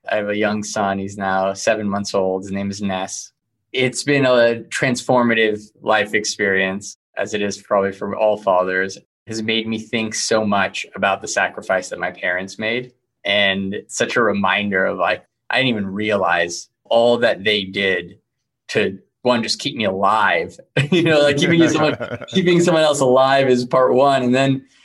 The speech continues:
Speaker 1: I have a big team and leading people for many years now. And so I always think about it in,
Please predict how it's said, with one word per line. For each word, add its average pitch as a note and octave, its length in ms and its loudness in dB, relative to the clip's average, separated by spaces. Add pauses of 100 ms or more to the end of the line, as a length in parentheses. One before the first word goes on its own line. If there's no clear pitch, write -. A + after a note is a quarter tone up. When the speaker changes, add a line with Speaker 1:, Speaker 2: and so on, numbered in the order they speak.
(140)
Speaker 1:
I C3 40 4
have B2 80 4
a A#2+ 40 -6
big B2+ 200 -2
team C3 220 -2
and A#2+ 80 2
leading B2 220 2
people C#3 320 -4
for A#2+ 140 -8
many B2 220 -2
years C3+ 380 2
now. A2+ 200 0
And A2 120 -6
so A#2+ 320 2 (300)
I A#2+ 80 2
always C#3+ 240 4
think B2+ 160 -2
about B2 220 2
it B2+ 80 4
in, A#2+ 280 -6